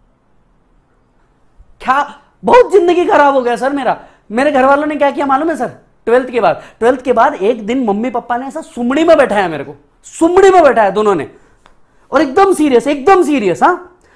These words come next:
और मैं स-, मैं सर प्लान कर रहा था, टेंथ क्लियर होगा, ट्वेल्थ क्लियर होगा, भाई तेरा गोवा जाएगा। कहाँ जाएगा? गोवा जाएगा। वो पता है हमारे साथ क्या हुआ?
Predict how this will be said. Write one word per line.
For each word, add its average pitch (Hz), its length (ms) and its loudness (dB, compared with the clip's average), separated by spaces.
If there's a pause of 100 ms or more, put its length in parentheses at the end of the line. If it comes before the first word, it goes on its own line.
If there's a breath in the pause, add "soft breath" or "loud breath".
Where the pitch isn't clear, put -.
(180 soft breath)
और 247 120 2
मैं 254 260 2
स-, - 200 -10
मैं 269 320 0
सर 311 220 2
प्लान 285 420 -2
कर 262 100 -2
रहा 247 160 2
था, 247 320 0 (220 loud breath)
टेंथ 285 220 0
क्लियर 269 320 -2
होगा, 269 180 0
ट्वेल्थ 269 320 -2
क्लियर 269 180 -2
होगा, 277 160 2
भाई 208 200 2
तेरा 262 180 -2
गोवा 233 260 2
जाएगा। 170 320 -2
कहाँ 247 400 -4
जाएगा? 254 480 -2
गोवा 233 300 2
जाएगा। 165 280 -2 (720)
वो 185 40 -14
पता 247 200 0
है 381 60 2
हमारे 311 180 -2
साथ 285 120 -4
क्या 240 160 0
हुआ? 165 280 0